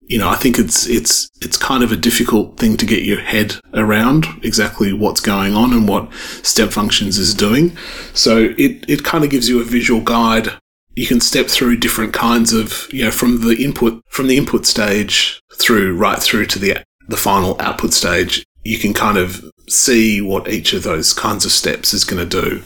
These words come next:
And it let, as I say, it lets you sort of tinker with selectors and things like that. So you can, you can kind of get a bit, bit more of an understanding of what it's doing and why it's doing it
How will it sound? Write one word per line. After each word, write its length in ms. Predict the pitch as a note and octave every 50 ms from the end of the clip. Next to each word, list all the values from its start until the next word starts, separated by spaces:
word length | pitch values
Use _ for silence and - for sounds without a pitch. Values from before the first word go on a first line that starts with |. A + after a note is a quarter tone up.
| - -
And 160 | A#2 A#2 A2
it 180 | G#2+ G#2 - A2
let, 220 | A#2 A2+ - -
as 160 | A#2 G#2+ -
I 40 | G#2+
say, 220 | F2 - - F#2 D#2+
it 80 | F2
lets 180 | A2+ A2+ - -
you 80 | G#2+
sort 160 | - - F#2+ E2+
of 80 | -
tinker 280 | - - G#2 - - G#3
with 560 | - - - - - - - - - - - -
selectors 560 | - - A#2+ G2+ F#2+ F#2 - - F#2+ F#2 -
and 160 | - - - -
things 240 | - E2+ - -
like 200 | G2 F#2+ G2 -
that. 200 | - G2 F#2 -
So 160 | - - A2+ G#2
you 160 | G2 F#2 G2
can, 340 | - G#2+ F#2+ F#2+ F2 E2+ F2
you 180 | - G#2 G#2+ G#2
can 180 | - A2 G2 -
kind 220 | - - G#2 F#2
of 80 | F2 E2+
get 160 | G#2 G2 F2+
a 80 | F#2
bit, 420 | E2 - - - F#2+ - G#2+ G2+ F#2+
bit 200 | A#2+ A2+ A2+ -
more 160 | A2+ G#2+ G#2+
of 80 | G#2 G#2
an 40 |
understanding 720 | G2+ G2+ G2+ F#2 F#2 - - G2+ F#2 F#2 G2 F#2+ F#2 F#2
of 340 | F2+ E2 - - - - - - _ _
what 220 | - A2+ G#2+ G2+ F#2+
it's 180 | F#2+ - -
doing 320 | - G2+ G2+ G2 F2+ F2 F#2+
and 160 | F2+ F2 F#2
why 200 | F2 - - -
it's 160 | - - -
doing 300 | - F#2 F2+ F2 E2+ F2
it 200 | F2 - - -